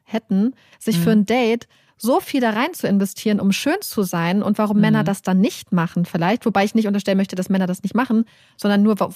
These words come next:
Speaker 1: wenn das der Gedanke ist, dass es nur Frauen machen und Männer machen gar nichts, dann wäre doch das der Punkt, wo wir ansetzen
Speaker 2: Genau.
Speaker 1: und das anfangen müssen zu dekonstruieren, dass dieser Druck auf Frauen lastet.
Speaker 2: Ja.
Speaker 1: Ja, ich bin richtig gespannt auf eure Gedanken.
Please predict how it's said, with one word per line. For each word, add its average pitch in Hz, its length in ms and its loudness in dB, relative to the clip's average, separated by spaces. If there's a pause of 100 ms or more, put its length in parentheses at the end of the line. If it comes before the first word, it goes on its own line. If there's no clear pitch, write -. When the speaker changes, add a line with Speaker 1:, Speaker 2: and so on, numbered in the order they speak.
Speaker 1:
wenn 196 140 2
das 196 140 2
der 180 160 0
Gedanke 196 400 -2
ist, - 160 -4
dass 185 80 -8
es - 160 -8
nur 233 180 4
Frauen 302 280 0
machen 202 180 -2
und 180 80 -4
Männer 196 240 2
machen 170 300 -4
gar 285 200 0
nichts, 240 360 -2 (600)
dann 214 220 2
wäre 226 180 0
doch 196 160 -2
das 226 240 -2
der 202 140 -2
Punkt, 185 280 -4
wo 180 80 -2
wir 185 140 -2
ansetzen 185 560 -4
Speaker 2:
Genau. 208 240 6
Speaker 1:
und 185 160 4
das 165 80 -4
anfangen 190 500 -2
müssen 185 240 0
zu 180 300 -6 (180)
dekonstruieren, 214 1000 0
dass 196 200 0
dieser 185 460 -2 (160)
Druck 339 360 -2
auf 208 180 2
Frauen 165 440 0
lastet. 170 540 -2 (400)
Speaker 2:
Ja. 165 260 2
Speaker 1:
Ja, 190 260 4 (200)
ich - 160 -2
bin 220 160 4
richtig 202 440 -2
gespannt - 420 -6
auf 202 120 -8
eure 208 220 -4
Gedanken. 208 640 -4